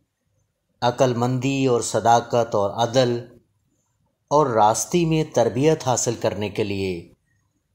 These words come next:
सादा दिलों को होशियारी, जवान को इल्म और तमीज़ बख्शने के लिए, ताकि दाना आदमी सुनकर इल्म में तरक्की करे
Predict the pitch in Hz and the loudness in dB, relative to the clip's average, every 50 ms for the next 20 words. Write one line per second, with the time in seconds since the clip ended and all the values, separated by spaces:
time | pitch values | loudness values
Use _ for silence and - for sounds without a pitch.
0 | _ _ _ - - - - 131 120 127 131 160 165 160 135 156 156 147 160 160 | _ _ _ -10 -8 0 4 6 6 6 6 4 2 2 2 2 2 2 2 0
1 | 156 - 160 160 156 135 123 117 107 - - - 117 107 104 117 120 127 127 127 | 0 0 0 0 0 -2 -4 -6 -6 -6 -4 -2 0 2 2 2 2 0 -2 -2
2 | 123 120 123 - - _ _ _ _ _ _ _ _ _ _ _ _ _ _ 101 | -4 -6 -10 -12 -18 _ _ _ _ _ _ _ _ _ _ _ _ _ _ -10
3 | 95 107 123 120 110 120 127 135 147 151 160 160 156 - 139 123 120 131 143 139 | -2 2 2 4 4 4 4 4 2 0 -2 -2 -2 0 0 2 2 2 2 2
4 | 135 131 131 131 131 - - _ _ _ _ _ _ _ 120 120 123 127 123 123 | 2 0 -2 -6 -8 -12 -18 _ _ _ _ _ _ _ 0 2 2 2 2 0
5 | - - 127 117 123 139 165 170 151 139 127 120 104 - - 113 110 104 - 113 | 0 0 0 2 2 0 0 -2 0 0 0 0 0 -2 -4 -6 -6 -4 -4 -4
6 | 98 101 98 98 95 90 82 80 - - _ _ _ _ _ _ _ _ _ _ | -4 -4 -4 -4 -4 -4 -6 -8 -14 -20 _ _ _ _ _ _ _ _ _ _
7 | _ _ _ - 143 123 131 135 131 - 147 143 120 107 110 110 107 107 110 117 | _ _ _ 2 4 6 6 4 2 0 0 -2 0 0 0 0 2 2 2 2
8 | 127 135 143 127 123 120 113 113 120 120 120 117 113 - - - 147 151 147 135 | 4 4 4 4 4 2 2 0 -2 -4 -4 -4 -4 -6 -6 -6 -6 -6 -2 0
9 | 127 113 107 104 95 95 95 - - _ _ _ _ _ _ _ - 156 156 165 | 2 2 2 2 0 -4 -8 -14 -20 _ _ _ _ _ _ _ -4 -2 0 2
10 | 170 165 156 147 131 120 110 - - 123 113 107 110 - 131 123 - 117 104 98 | 2 0 0 -2 -4 -4 -4 -4 -2 -2 -2 -2 -2 -4 -4 -4 -2 -2 -2 -2
11 | 92 90 85 82 - | -4 -6 -8 -10 -14